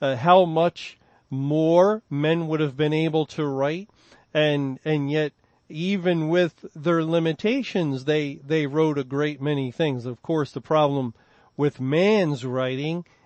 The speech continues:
is that it's faulty and, and error prone,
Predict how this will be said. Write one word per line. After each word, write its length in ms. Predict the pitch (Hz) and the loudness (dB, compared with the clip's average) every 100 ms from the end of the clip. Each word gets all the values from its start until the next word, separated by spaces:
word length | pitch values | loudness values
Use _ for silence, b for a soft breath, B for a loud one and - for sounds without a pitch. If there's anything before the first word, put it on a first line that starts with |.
| b | b
is 260 | 151 143 131 | 0 2 2
that 260 | 151 143 - | 2 0 -4
it's 240 | 147 131 | -6 -6
faulty 760 | - - 175 202 - 135 135 160 b b b | -6 2 4 4 0 -8 -8 -10 b b b
and, 360 | 147 139 131 127 | -4 -2 -2 -6
and 240 | 160 147 135 | -4 -4 -2
error 360 | 165 196 202 151 | 2 4 4 0
prone, 600 | - 151 139 135 151 170 | -2 0 2 2 0 -4